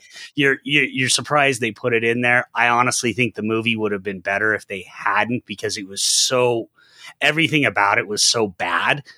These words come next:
Speaker 2: that why bother? Like, it, because it doesn't help. We, all that ultimately matters is that she loses and she's convicted.
Speaker 1: Right.
Speaker 2: And so we don't really need to necessarily see it.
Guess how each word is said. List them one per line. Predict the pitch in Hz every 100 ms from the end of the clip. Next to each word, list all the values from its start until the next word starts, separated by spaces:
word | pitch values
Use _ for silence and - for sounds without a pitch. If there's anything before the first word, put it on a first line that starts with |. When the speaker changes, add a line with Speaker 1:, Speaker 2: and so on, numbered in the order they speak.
| _ _ _
Speaker 2:
that | 123 120 107 104 - _ _ _
why | - 143 131 123 113 98
bother? | 98 87 80 73 78
Like, | 127 123 113
it, | 151
because | 139 151 147
it |
doesn't | 131 196 165 -
help. | - 151 135
We, | 180 196 127 - - - _ -
all | 233
that | 233 214
ultimately | 196 202 170 143
matters | 147 160 117 113
is | 110
that | 123
she | - 131
loses | 156 254 127 104
and | 113
she's | 110 110
convicted. | - 120 214 - - -
Speaker 1:
Right. | 165 185 -
Speaker 2:
And | 143 143
so | 180
we | 165
don't | 196 185
really | 160 165 180 165
need | 147 135
to | 127
necessarily | 127 131 - - 131 117 101
see | - 170 160
it. | 120 113